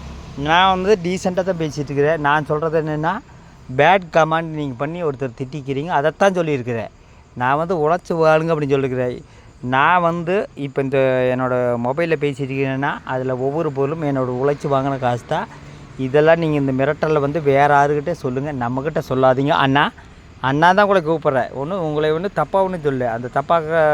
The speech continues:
சொல்ற வழக்கம் எனக்கு கிடையாது. அதாவது, "தம்பி, தம்பி" அப்படின்னு சொல்லிட்டு வந்து மிரட்டுறீங்க. மிரட்டுறதெல்லாம் நம்மகிட்ட நடக்காதுங்க.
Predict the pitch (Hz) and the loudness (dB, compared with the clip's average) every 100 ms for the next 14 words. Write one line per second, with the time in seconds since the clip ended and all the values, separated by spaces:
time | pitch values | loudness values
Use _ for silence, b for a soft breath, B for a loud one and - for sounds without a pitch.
0 | 147 135 143 143 151 143 147 160 131 139 | 2 0 -2 -2 -2 -2 -4 -4 -2 -2
1 | 139 135 135 131 135 202 - B B B | -4 -4 -2 -2 -2 -4 -8 B B B
2 | B B - - - - 135 147 156 165 | B B -18 -18 -16 -2 4 6 6 6
3 | 170 160 151 143 139 131 127 143 156 185 | 6 6 8 6 6 2 2 0 2 2
4 | 185 180 - - 156 165 190 175 160 160 | 2 0 -4 -4 -2 0 2 2 2 0
5 | 160 180 190 170 143 139 135 135 127 123 | 0 0 0 2 2 2 2 2 2 0
6 | 123 123 143 185 160 139 127 135 165 190 | -2 -2 -2 2 2 2 2 0 0 0
7 | 165 160 220 - 123 131 165 170 165 165 | 0 -2 -6 -10 -6 -6 -6 -4 0 2
8 | 175 185 139 143 160 170 190 151 147 147 | 2 0 -2 -2 -4 -4 -4 -4 0 0
9 | 143 156 | 0 -6